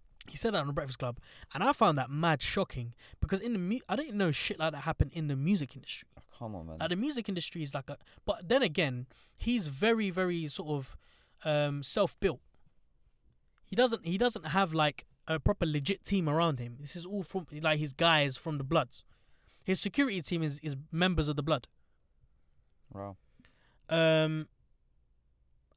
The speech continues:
Speaker 1: and yeah, so he was, he, he, he was, um, arrested on Sunday, and then he was put on protective custody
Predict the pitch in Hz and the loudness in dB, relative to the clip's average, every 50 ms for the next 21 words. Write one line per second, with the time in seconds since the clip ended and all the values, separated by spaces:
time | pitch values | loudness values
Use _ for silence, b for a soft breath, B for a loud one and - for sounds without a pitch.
0 | _ - 180 185 180 180 170 151 185 240 202 147 - 180 170 160 160 160 175 202 | _ 2 4 4 4 4 2 4 8 8 8 8 8 4 4 4 6 4 6 6
1 | 202 196 170 170 - - - - - - - - - 220 214 160 156 - _ _ | 6 6 4 2 -8 -14 -20 -20 -20 -20 -20 -20 -20 -18 -16 -16 -16 -16 _ _
2 | _ _ _ _ _ _ _ _ _ _ _ _ _ - 165 175 - _ _ _ | _ _ _ _ _ _ _ _ _ _ _ _ _ -8 -8 -8 -8 _ _ _
3 | - 143 190 202 208 202 180 190 202 202 196 196 185 165 170 - 180 180 175 175 | -2 0 2 4 4 6 6 6 6 6 6 4 4 2 -2 -2 0 2 2 2
4 | 180 175 175 165 165 185 233 - - - 175 170 156 147 - 160 147 135 131 131 | 0 -2 -2 0 2 2 2 2 2 0 0 0 2 0 0 0 0 0 0 0
5 | 131 165 202 - _ b b b b b b b b b 156 160 160 170 165 160 | 0 -2 -4 -8 _ b b b b b b b b b -4 -2 0 0 2 2
6 | 156 165 165 165 151 - - - - 233 - 185 170 - _ _ - - - - | 2 2 2 2 0 2 6 6 6 6 6 -2 -8 -8 _ _ 2 2 2 0
7 | - - - - - - 170 - - - - - 196 - - - 151 127 127 123 | -4 -4 -4 -2 -2 -4 -4 -4 -6 -6 -2 0 0 0 0 -2 -4 -4 -4 -4
8 | 127 165 - | -6 -8 -10